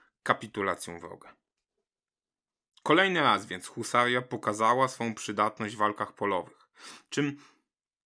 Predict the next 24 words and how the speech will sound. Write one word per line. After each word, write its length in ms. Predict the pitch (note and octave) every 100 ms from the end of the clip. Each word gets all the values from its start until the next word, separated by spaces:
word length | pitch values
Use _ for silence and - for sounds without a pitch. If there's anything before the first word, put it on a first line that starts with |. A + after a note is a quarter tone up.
| _ _ _ -
obaliła 600 | C3+ B2 D3+ E3 E3 D3+
po 140 | C#3+ C3+
raz 200 | B2+ -
kolejny 580 | D3 C3+ C#3+ D3 D3+
mit 360 | C#3+ B2+ C3+ C3+
o 160 | - B2+
tym, 300 | - C3 A#2+
że 140 | A2+
popadła 580 | - B2 - B2 A#2+ A#2
w 20 |
jakiś 280 | A2+ - G#2+
głęboki 420 | A#2+ A2 F#2 -
kryzys. 540 | - E2+ - - - _ _ _ _ _ _ _ _ _ _ _ _ _ _ _
Warto 460 | G2 G2 C#3 - C3+
też 180 | C3+ A2+
dodać, 420 | G2+ F2+ A#2 - - - -
że 260 | A2 A2 G#2+
skrzydlaci 680 | - - G#2+ B2+ C3 B2+
jeźdźcy 380 | B2 C3+ C3+ C3
z 60 | -
powodzeniem 720 | - A#2+ B2+ C3+ D3+ D#3 C3
brali 280 | C3+ C#3 C3+
udział 340 | C#3 C3+ C3+
także 440 | C3+ B2+ C3+ C3